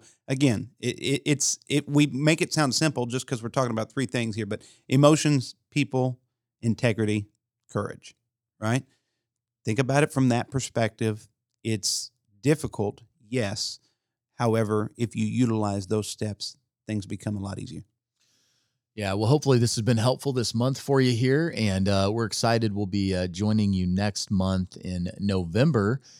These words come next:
Speaker 2: and, uh, we actually wanna talk about, uh, stress, stress in leadership. Uh,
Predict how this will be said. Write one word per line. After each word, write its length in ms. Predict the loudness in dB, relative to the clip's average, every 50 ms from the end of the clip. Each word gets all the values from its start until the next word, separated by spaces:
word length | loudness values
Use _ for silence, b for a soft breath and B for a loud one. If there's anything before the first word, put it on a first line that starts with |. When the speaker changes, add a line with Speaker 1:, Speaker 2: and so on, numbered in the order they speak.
| B B B B
Speaker 2:
and, 340 | -6 -4 -2 -2 0 0 0
uh, 160 | 0 -2 -2 -2
we 100 | -2 -2
actually 300 | -2 -4 -2 0 0 0
wanna 240 | 2 2 2 2 0
talk 460 | 0 -2 -2 0 0 0 0 -2 -4
about, 720 | -4 0 2 2 4 4 4 4 2 0 -2 -8 -18 -20 _ _ _
uh, 240 | -6 -4 -2 -2 -2
stress, 880 | -4 -4 -4 -4 -6 -4 -4 -2 -2 0 -2 -2 -4 -6 -6 -6 -8 -10 _
stress 560 | _ -8 -8 -6 -2 -2 0 0 0 -2 -4 -4
in 360 | 0 0 2 2 2 2 0 -4 -8 -8
leadership. 840 | -6 -4 -2 0 0 0 0 0 -2 -2 -4 -6 -8 -10 -10 -12 -16 b b b b b b b b b b b
Uh, 300 | -8 -6 -4 -4 -4 -6